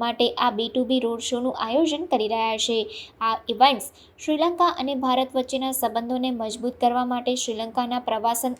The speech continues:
ઉદ્યોગ, વિવિધ આકર્ષણો, સ્થિતિસ્થાપકતા અને વૃદ્ધિનું પ્રદર્શન કરશે. પર્યટન, જમીન, રમતગમત અને યુવા બાબતોના માનનીય મંત્રી હરિન ફર્નાન્ડોના નેતૃત્વ હેઠળ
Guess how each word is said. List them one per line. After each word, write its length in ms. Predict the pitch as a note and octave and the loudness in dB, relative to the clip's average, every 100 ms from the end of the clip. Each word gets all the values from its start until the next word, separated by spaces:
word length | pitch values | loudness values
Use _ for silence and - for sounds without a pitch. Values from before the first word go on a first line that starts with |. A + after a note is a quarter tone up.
| - | -6
ઉદ્યોગ, 480 | A3 A3 A#3+ A#3+ - _ | -4 0 0 0 -8 _
વિવિધ 340 | C4 C#4 D#4+ D#4+ | -2 0 -2 0
આકર્ષણો, 640 | C4+ C#4 D4 D4 C#4 C#4 C#4 - - - | 0 0 0 -2 -2 -2 -4 -12 -20 -14
સ્થિતિસ્થાપકતા 1300 | - F4 E4+ F4 F4 - - - - A#3+ - A#3+ A3+ - | -2 4 6 6 2 -2 2 2 2 0 4 4 4 -2
અને 180 | C#4+ B3+ G#3 _ | -2 -4 -4 _
વૃદ્ધિનું 520 | A#3 A#3+ G3 E4 D#4+ E4+ | -4 -4 2 2 4 0
પ્રદર્શન 520 | B3+ A#3 D4 E4+ C4 A3 | 0 4 4 4 0 0
કરશે. 380 | A#3 A3+ - A3 G#3+ - - - _ | 0 0 0 -2 -2 -10 -18 -20 _
પર્યટન, 560 | A#3 A3 A3 A3 B3+ B3+ - A3 G#3 | 0 2 4 6 4 2 -8 -8 0
જમીન, 420 | C4+ C#4 D#4+ A3+ - - - _ | 2 2 0 0 -4 -16 -20 _
રમતગમત 680 | C4+ D4 F4 E4+ D#4+ D#4 D#4+ D#4+ | -2 4 4 4 2 2 -2 -4
અને 180 | C#4 C#4+ | -2 0
યુવા 380 | B3+ B3 B3+ | 2 4 4
બાબતોના 640 | A#3+ A#3 A3+ A3+ B3 B3 B3+ | 4 0 0 -2 -2 0 -2
માનનીય 560 | A#3+ A#3+ A#3+ A#3+ B3 | -2 -6 -6 -4 -4
મંત્રી 460 | A#3 A3+ A3 C#4 A3+ - - _ | -4 -6 -2 0 0 -4 -20 _
હરિન 320 | C#4 C#4+ D#4+ E4+ E4+ - | 2 4 4 2 -2 4
ફર્નાન્ડોના 800 | C4 B3+ C#4 D#4 D4+ D4 C#4+ C#4+ | 4 4 -2 -2 -2 -2 0 -2
નેતૃત્વ 480 | C4 A#3+ C4 C4 C4 | -2 0 -2 2 0
હેઠળ 420 | C4 B3 B3+ B3+ | 2 -4 -2 -2